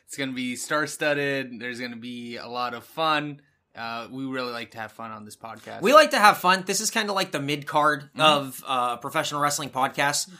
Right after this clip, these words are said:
Speaker 2: which is to say, uh, we do a good job and we like to have fun.
Speaker 1: Mm-hmm.
Speaker 2: Uh, we just like getting out there and having fun.
Speaker 1: Yeah.
Speaker 2: Uh, you've seen it all before. And then we just like having fun.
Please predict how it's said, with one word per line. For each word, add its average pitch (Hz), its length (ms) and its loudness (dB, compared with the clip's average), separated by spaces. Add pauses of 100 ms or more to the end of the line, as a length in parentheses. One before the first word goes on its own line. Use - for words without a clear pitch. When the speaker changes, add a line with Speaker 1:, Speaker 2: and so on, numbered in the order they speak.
(140)
Speaker 2:
which 160 300 -2
is 143 200 0
to 165 120 -2
say, 139 480 2 (340)
uh, 139 420 8
we 160 140 -2
do 175 160 2
a 165 60 0
good 143 220 -2
job 143 360 4 (240)
and 185 100 -4
we 196 100 0
like 180 180 4
to 156 80 0
have 143 160 6
fun. 110 220 -4 (120)
Speaker 1:
Mm-hmm. 208 140 -8 (480)
Speaker 2:
Uh, 104 540 -2 (140)
we 180 140 -2
just 185 160 0
like 202 160 2
getting 170 220 0
out 156 200 2
there 175 140 4
and 170 80 2
having 165 240 0
fun. 180 300 2 (100)
Speaker 1:
Yeah. 240 280 -2 (140)
Speaker 2:
Uh, 123 460 0 (140)
you've 147 140 -2
seen 214 200 2
it 226 80 2
all 202 160 8
before. 151 580 2 (1120)
And 147 120 -4
then 170 80 -2
we 185 80 0
just 170 140 -2
like 180 120 -2
having 165 220 0
fun. 156 240 0